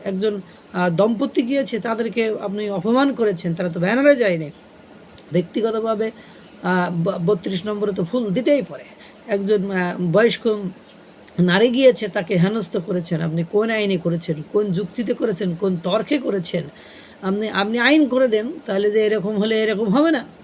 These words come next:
কিন্তু আপনি আইন না করে আপনি, আহ, বিগত সরকারের বা, বা স্বৈরাচার, আহ, সরকার যাদেরকে বলা হয়, তাদের মতো আপনি করবেন। আপনি এটা তো করতে পারেন না। মানে একজন আওয়ামী লীগ করতে পারে, একজন ছাত্রলীগ করতে পারে, একজন যুবলীগ করতে পারে,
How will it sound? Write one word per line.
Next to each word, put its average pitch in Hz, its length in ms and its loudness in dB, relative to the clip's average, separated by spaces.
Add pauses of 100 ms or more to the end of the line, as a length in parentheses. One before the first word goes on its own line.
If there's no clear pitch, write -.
(200)
কিন্তু 202 200 -4
আপনি 220 140 -4
আইন 226 380 4
না 285 240 6
করে 208 340 2 (420)
আপনি, 214 340 0
আহ, 190 560 -2
বিগত 208 300 4
সরকারের 208 640 -2 (420)
বা, 190 340 2
বা 175 200 0
স্বৈরাচার, 240 680 4
আহ, 208 220 -2
সরকার 202 580 -2
যাদেরকে 185 380 -2
বলা 202 260 0
হয়, 196 180 0 (420)
তাদের 208 300 2
মতো 240 220 0
আপনি 202 240 -2
করবেন। 226 460 4 (420)
আপনি 202 360 -2
এটা 202 240 -2
তো 180 100 -4
করতে 175 260 -4
পারেন 139 280 -2
না। - 120 -18 (240)
মানে 185 140 -2
একজন 190 260 0
আওয়ামী 233 240 0
লীগ 240 160 -6
করতে 294 200 -4
পারে, 233 200 -2
একজন 214 360 -6
ছাত্রলীগ 214 560 -4
করতে 240 220 -2
পারে, 214 200 0
একজন 202 280 -2
যুবলীগ 254 380 0
করতে - 260 0
পারে, 165 240 0